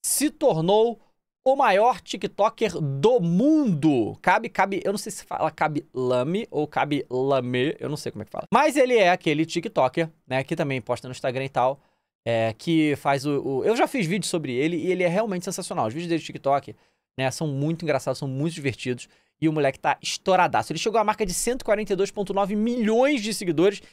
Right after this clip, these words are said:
e ele superou a Charli D'Amelio, que tem dezoito anos, que ela é uma atriz, estrela de TikTok, atriz, dançarina, dubladora norte-americana,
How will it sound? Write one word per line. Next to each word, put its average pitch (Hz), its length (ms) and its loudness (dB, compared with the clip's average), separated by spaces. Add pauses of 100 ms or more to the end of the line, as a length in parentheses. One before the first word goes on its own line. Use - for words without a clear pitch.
(220)
e 214 60 4
ele 233 100 0
superou 254 760 4
a 120 260 2 (180)
Charli 269 480 2
D'Amelio, 156 720 2 (320)
que - 120 -14
tem 180 120 0
dezoito 190 320 0
anos, 226 240 2
que - 120 -2
ela 190 100 4
é 185 60 4
uma 180 160 2
atriz, 202 400 -2
estrela 214 200 0
de - 60 -2
TikTok, 202 300 -4
atriz, 240 240 -4
dançarina, 240 340 0
dubladora 226 380 2
norte-americana, 247 560 -2